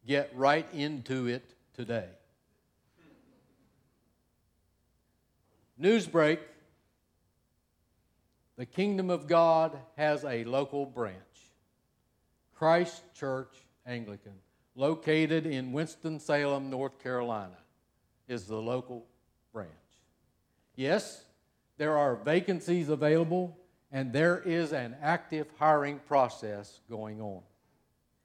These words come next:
It is critical that all positions be filled. You, Christian, are the perfect candidate. I'll make two points here.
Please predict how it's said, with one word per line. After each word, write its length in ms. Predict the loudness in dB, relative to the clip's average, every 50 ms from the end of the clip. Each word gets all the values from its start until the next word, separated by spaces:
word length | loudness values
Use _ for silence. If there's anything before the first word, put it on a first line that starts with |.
| _ _ _ _ _
It 160 | -2 0 2 2
is 180 | 0 0 -2 -8 -2 4
critical 520 | 6 6 8 6 4 2 -2 -4 -4 -8 -14 _ _ _ _ _ _ _ _ _ _
that 140 | -18 -18 -12
all 420 | 0 4 6 8 10 10 10 8 8
positions 720 | 4 0 -4 2 6 6 6 6 4 -2 -4 -6 -6 -8
be 200 | -4 0 0 0
filled. 460 | 0 2 4 4 4 4 4 0 -2 -8 -16 _ _ _ _ _ _ _ _ _ _ _ _ _ _ _ _ _ _ _ _
You, 720 | -10 -6 -2 0 4 4 4 6 6 4 4 4 2 0 -4 -4
Christian, 640 | 0 0 0 0 0 -2 -2 -2 -2 0 -4 -6 -8 -14 _ _ _ _ _ _ _ _
are 420 | 6 10 12 12 12 12 12 10
the 180 | 8 4 2 2
perfect 880 | 2 -2 2 4 4 4 4 2 -2 -2 -2 -4 -10 -20 _ _ _ _
candidate. 520 | -10 -8 -8 -6 -8 -8 -8 -10 -14 -14 -18 _ _ _ _ _ _ _ _ _ _ _ _ _ _ _ _ _ _ _ _ _ _ _ _ _ _ _ _ _ _ _ _ _ _ _ _ _ _ _ _ _ _ _ _ _ _ _ _ _ _ _ _ _ _ _ _ _ _ _
I'll 80 | -12 -8
make 220 | -8 -8 -8 -8
two 160 | _ -4 -4 -4
points 440 | -4 -4 -4 -2 -2 -4 -8 -10
here. 200 | -12 -12 -12 -12